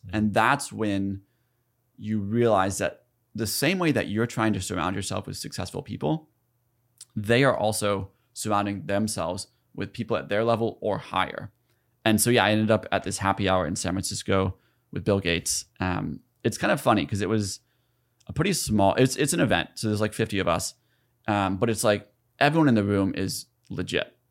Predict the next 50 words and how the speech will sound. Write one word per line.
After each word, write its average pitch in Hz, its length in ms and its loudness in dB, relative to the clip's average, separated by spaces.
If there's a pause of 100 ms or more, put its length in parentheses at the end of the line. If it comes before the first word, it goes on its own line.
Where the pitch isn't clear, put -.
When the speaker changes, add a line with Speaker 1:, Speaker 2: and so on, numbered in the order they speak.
(160)
Speaker 2:
No 131 180 6
one 151 140 6
is 117 200 2
in 113 100 2
here 104 160 2
to, 101 60 -2
like, 87 220 -2
pickpocket - 540 -2
Bill 85 140 -4
Gates. 87 300 -8
Speaker 1:
Mm. - 60 -10
Speaker 2:
If - 80 -10
you're 113 120 0
in 135 180 0
the 151 100 6
room 110 300 4
at - 100 -6
this, 107 160 -6
like, 107 140 -8
private 123 240 4
event 107 240 0
with 101 100 -10
the - 60 -16
bar 113 200 2
closed, 104 440 -2 (380)
you're 101 140 -4
legit. 92 380 -4 (340)
But - 140 -6
Bill 120 160 4
Gates 139 280 -2
still 104 640 -2 (260)
walks 98 360 2
around 95 400 -2 (400)
with 101 200 -4
this, 92 220 -6
like, 90 280 -2 (300)
circle 110 420 -2
of 98 120 -2
bodyguards 82 640 -4 (120)
around 95 240 0
him. 110 60 -2
Speaker 1:
Really? 90 100 -4
Speaker 2:
So 98 380 0 (800)
I 107 80 -4
think 135 100 4
it 139 40 4
was, 117 100 2
like, 104 220 -4
eight 113 180 -2
bodyguards, 95 560 -2